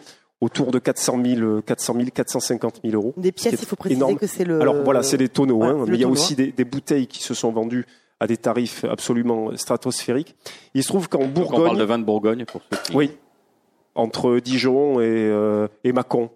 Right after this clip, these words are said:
Speaker 1: voilà, hein, pour le faire du nord au sud. Euh, il se trouve que le prix du foncier viticole, on connaissait la problématique dans le Bordelais, le prix du foncier viticole commence à exploser, euh, en Bourgogne.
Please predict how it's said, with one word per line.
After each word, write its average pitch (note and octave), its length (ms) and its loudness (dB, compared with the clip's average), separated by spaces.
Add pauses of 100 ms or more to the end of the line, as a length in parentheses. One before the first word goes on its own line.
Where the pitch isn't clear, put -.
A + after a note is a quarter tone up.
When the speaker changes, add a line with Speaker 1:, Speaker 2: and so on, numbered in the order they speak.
(100)
Speaker 1:
voilà, G#2+ 160 2
hein, G#2+ 260 -4
pour A2 140 0
le G#2+ 60 0
faire A2 180 -4
du A2+ 100 -4
nord A2 140 2
au A2 60 0
sud. - 260 -6 (520)
Euh, A2+ 600 2 (100)
il D#3 80 -2
se - 120 -2
trouve F3 340 0
que - 100 0
le D3+ 300 2
prix - 180 -4
du D#3 80 -2
foncier D#3+ 580 0
viticole, C3 560 -2
on A2+ 100 0
connaissait C3+ 440 2
la A#2 80 2
problématique A#2+ 560 0
dans A#2+ 80 0
le A2+ 80 -2
Bordelais, A2+ 400 0 (300)
le A#2+ 100 0
prix - 140 -2
du B2+ 100 -2
foncier D3 340 -2
viticole B2+ 360 -2
commence B2+ 320 -2
à B2+ 60 2
exploser, C3+ 640 -2 (500)
euh, G#2 640 0
en B2+ 140 2
Bourgogne. C#3 500 0